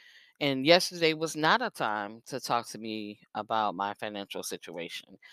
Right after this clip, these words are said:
because I have you know, I have to get medications refilled, and I have no money for them. Where I'm gonna get the money, I have no idea, and it's just, it's, it, to,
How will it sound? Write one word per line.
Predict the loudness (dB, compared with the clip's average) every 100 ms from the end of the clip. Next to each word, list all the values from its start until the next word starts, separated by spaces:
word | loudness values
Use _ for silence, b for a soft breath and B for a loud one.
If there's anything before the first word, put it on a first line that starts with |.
| B B B B _ _ -8
because | -2 6 10 12 12 10 6 4
I | 4
have | 8 10 10 10 8 6 4 -2 -12 _ _ _ _ _ _ _ _ _ _ _ _
you | 0
know, | 6
I | 6
have | 8 4
to | 4
get | 2 2 6
medications | 6 6 2 2 2 -2 -4 -4
refilled, | -4 0 2 4 2 2
and | 2
I | 2
have | 2 2
no | -2 0
money | 2 2 0
for | -2
them. | 2 2 2 0 2
Where | 2
I'm | 2
gonna | 0 -4
get | -2 -4
the | -2
money, | 0 2 2
I | 4
have | 4 2
no | 2
idea, | 4 2 2 4 6 6 2 B B B B
and | 4 6 6 4 2 0 -4 -8 -14 _ 2
it's | 2 2 -8 -12
just, | -4 -2 -2 -6
it's, | -2 -2 -2 -2
it, | 2 2 -2 b b
to, | -2